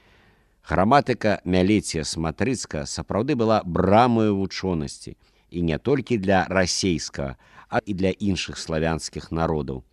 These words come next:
да з'яўлення граматыкаў новага часу. Станаўленне беларускае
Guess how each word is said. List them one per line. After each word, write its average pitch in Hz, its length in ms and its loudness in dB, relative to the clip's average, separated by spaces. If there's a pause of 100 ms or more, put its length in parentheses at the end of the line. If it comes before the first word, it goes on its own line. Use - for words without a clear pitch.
(120)
да 101 280 6
з'яўлення 107 640 2
граматыкаў 82 800 0 (260)
новага 82 600 2 (120)
часу. - 640 0 (960)
Станаўленне 120 880 2
беларускае 101 1000 0